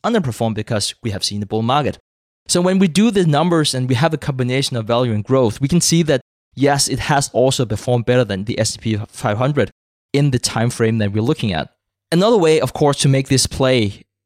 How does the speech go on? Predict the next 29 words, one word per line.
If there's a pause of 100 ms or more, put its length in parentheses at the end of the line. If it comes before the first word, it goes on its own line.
(200)
not
just
looking
at
the
U
S,
could
be
to
go
with
a
global
value
and
a
global
momentum
strategy,
but
the
idea
is
more
or
less
the
same.